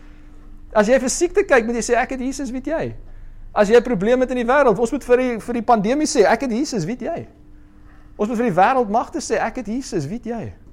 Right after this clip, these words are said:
"Ek het die naam bo elke naam, die krag, die volheid van God, wie het jy? Wat gaan jy bring?" Soos, as ons gaan arm druk, gaan jy verloor, so, wil jy regtig? Jakobus vier en vers, eh, wat is dit, sewentien sê dat, "Submit to God. Resist the devil."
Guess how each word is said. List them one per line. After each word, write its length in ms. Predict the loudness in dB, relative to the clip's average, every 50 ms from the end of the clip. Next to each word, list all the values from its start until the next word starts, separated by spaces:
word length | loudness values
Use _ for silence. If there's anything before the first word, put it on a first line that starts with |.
| -20 -20 -20 -20 -20 -20 -20 -14 -4
"Ek 140 | -4 -4 -2
het 80 | 0 0
die 80 | 2
naam 240 | 4 4 6 4 4
bo 100 | 4 4
elke 260 | 4 4 2 2 0
naam, 180 | 0 0 2 2
die 80 | 0 -4
krag, 300 | -2 -2 -4 -4 -4 -4
die 100 | -10 -10
volheid 240 | -8 -6 -8 -6
van 100 | -6 -4
God, 180 | -2 -2 -2 -2
wie 160 | -2 -6 -8
het 120 | -8 -8 -6
jy? 140 | -4 -2 0
Wat 140 | -2 -2 -2
gaan 140 | -6 -8
jy 120 | -6 -6 -2
bring?" 340 | 0 0 0 0 -2 -6 -8 -12 -18 -20 -20 -20 -20 -20 -20 -20 -20 -20 -20 -20 -20 -20 -20 -20 -20 -20 -20 -10
Soos, 200 | -8 -8 -8 -8 -12 -16 -8
as 160 | -2 -2 0 0
ons 100 | 2 0
gaan 120 | 2 2
arm 160 | 2 2 2 2
druk, 180 | 0 0 0 -2
gaan 120 | -6 -6
jy 80 | -4 -4
verloor, 340 | -4 -2 2 2 2 2 2
so, 160 | 2 4 4 4 4 2 0 -12 -20 -20 -20 -20 -20 -20 -20 -20 -20 -16 -12 -6 -2
wil 140 | 0 2 4
jy 80 | 6
regtig? 400 | 8 6 6 6 2 -4 -10 -14 -20 -20 -20 -20 -20 -20 -20 -20 -20 -20 -20 -20 -20 -20 -20 -20 -20 -20 -20 -20 -20 -20 -20 -20 -20 -18 -8 -4
Jakobus 380 | -4 -4 0 0 -2 -2 -2 -4
vier 160 | -6 -6 -6 -4
en 60 | -2
vers, 320 | -2 -2 -2 -2 -6 -10 -4
eh, 160 | -2 -2 -2 -2 -6 -14 -16 -8 -6
wat 140 | -6 -6 -6
is 20 |
dit, 60 | -8 -8 -8
sewentien 320 | -8 -8 -6 -6 -6 -8 -4
sê 160 | -2 -2 -2 0
dat, 140 | -2 -4 -4 -10 -20 -20 -20 -18
"Submit 440 | -16 -6 -4 -4 -2 -2 -4 -6 -6
to 100 | -6 -8
God. 360 | -4 -4 -4 -4 -4 -8 -12 -16 -20 -20 -20 -20 -20 -20 -20 -20 -20 -20 -20 -20 -20 -20 -20 -20 -20 -18 -18 -18 -18 -18 -18 -18 -18 -12 -8
Resist 380 | -8 -8 -6 -8 -12 -12 -10
the 80 | -12 -10
devil." 240 | -10 -12 -12 -14